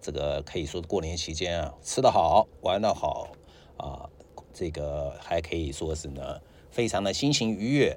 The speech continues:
因为没有工作的压力，所以我呢好像胖了不少啊，我变成一个白白胖胖的这个小白猪了啊。<laughs> 不知道各位过年期间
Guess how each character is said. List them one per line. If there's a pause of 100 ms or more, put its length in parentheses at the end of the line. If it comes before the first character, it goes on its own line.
因
为
没
有
工
作
的
压
力，
所
以
我
呢
好
像
胖
了
不
少 (200)
啊， (400)
我
变
成
一
个
白
白
胖
胖
的
这
个
小
白
猪
了
啊。 (520)
<laughs>
不
知
道
各
位
过
年
期
间